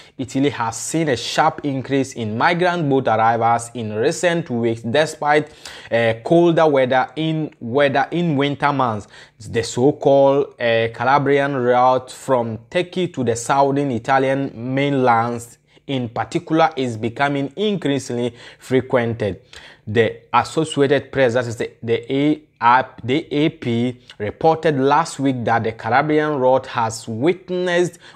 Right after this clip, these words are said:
almost a fourfold increase in arrivals in twenty twenty-one. It's now make up to sixteen percent of the sea arrivals in Italy. They said,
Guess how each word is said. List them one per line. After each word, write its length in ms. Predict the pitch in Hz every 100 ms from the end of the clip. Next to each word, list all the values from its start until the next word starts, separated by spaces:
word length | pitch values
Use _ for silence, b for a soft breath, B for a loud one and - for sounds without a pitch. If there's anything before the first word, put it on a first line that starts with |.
| _
almost 540 | 151 151 156 156 151 -
a 100 | 117
fourfold 1300 | 113 - - - - 160 175 180 180 - 165 160 160 143
increase 560 | 156 151 139 151 147
in 100 | 131
arrivals 540 | 117 123 139 143 143 131
in 140 | 117
twenty 240 | 123 135
twenty-one. 640 | 131 113 113 113 147 127 95 B B B B 107
It's 380 | 113 - - 117
now 320 | 120 143 165
make 280 | 151 143 -
up 220 | 123 127
to 100 | -
sixteen 560 | 117 - 233 - 156 143
percent 500 | 120 117 - 131 123
of 140 | 110
the 80 | 104
sea 380 | 107 - 139 135
arrivals 680 | 117 110 117 117 117 113 113
in 200 | 117 101 -
Italy. 500 | 208 - 151 107 - B B B -
They 80 | 101
said, 300 | 131 127